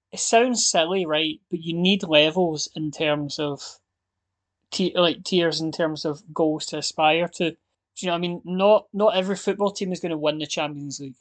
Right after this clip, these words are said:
right? But I don't, I don't think, like, i-, in W W E, you, you obviously, there was a lot of, you know, European and hardcore championships and things and stuff like that. It didn't really have the same shine. This is a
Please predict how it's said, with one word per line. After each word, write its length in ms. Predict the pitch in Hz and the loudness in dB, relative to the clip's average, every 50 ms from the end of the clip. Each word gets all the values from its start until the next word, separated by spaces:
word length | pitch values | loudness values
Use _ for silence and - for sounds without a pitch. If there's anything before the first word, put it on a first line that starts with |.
| _ _ | _ _
right? 300 | 156 151 160 170 165 - _ _ _ _ _ _ _ _ _ _ _ _ _ | -4 -4 -4 -4 -4 -8 _ _ _ _ _ _ _ _ _ _ _ _ _
But 200 | - 196 175 - | 2 2 2 4
I 80 | - 170 | 0 -2
don't, 240 | 170 202 202 185 - - | -2 -2 -2 -2 -2 -4
I 100 | 170 170 | -4 -2
don't 180 | 202 208 214 | 0 -2 0
think, 220 | 202 - 214 196 180 | 2 2 2 2 4
like, 200 | 190 175 165 165 165 | 2 2 2 2 -2
i-, 140 | 170 165 - | -4 -4 -4
in 160 | 170 185 175 | -6 -8 -6
W 260 | 165 175 190 185 185 | 0 2 2 0 2
W 240 | 180 180 165 156 151 | 0 0 0 0 -2
E, 20 | 147 | -4
you, 320 | 147 147 151 151 156 160 - | -4 -4 -4 -4 -4 -4 -6
you 140 | 170 170 165 | -4 -2 -2
obviously, 360 | 170 170 175 - - 180 165 | -2 -2 -4 -4 -4 -4 -2
there 160 | 151 156 156 | -2 -4 -6
was 220 | 156 156 156 156 | -6 -8 -8 -10
a 80 | 156 143 | -10 -8
lot 240 | 151 156 160 160 160 - | -2 2 2 2 2 2
of, 220 | 160 156 151 143 - - | -4 -6 -6 -8 -12 -12
you 100 | 170 156 | -10 -8
know, 240 | 151 151 143 143 143 143 | -8 -6 -6 -8 -8 -8
European 500 | 147 156 151 151 147 - 175 160 151 147 | -6 -6 -6 -6 -8 -10 -6 -6 -4 -4
and 100 | 147 139 | -4 -8
hardcore 400 | 139 139 147 147 143 - 175 165 | -6 -4 -4 -6 -4 -6 -8 -8
championships 460 | - 185 175 165 165 - - 170 156 160 | -6 -6 -6 -6 -6 -10 -12 -12 -12 -14
and 100 | 156 - | -14 -10
things 220 | 170 160 160 151 | -10 -10 -10 -12
and 60 | 156 | -14
stuff 120 | - 156 156 | -14 -12 -10
like 80 | 160 156 | -10 -10
that. 80 | 147 | -10
It 60 | 143 | -8
didn't 220 | - 175 170 190 180 | -8 -8 -8 -6 -4
really 380 | 185 190 185 175 165 151 - _ _ _ _ _ _ - | -2 -2 0 0 -2 -4 -6 _ _ _ _ _ _ -10
have 100 | 165 156 | -8 -6
the 100 | 156 147 | -6 -6
same 200 | - 170 156 151 | -6 -6 -6 -6
shine. 240 | - 160 156 160 160 | -4 -4 -4 -4 -2
This 260 | 170 180 180 - 214 | -4 -4 -2 -2 -2
is 180 | 190 180 175 | -2 -2 0
a 160 | 190 170 170 | -2 -4 -4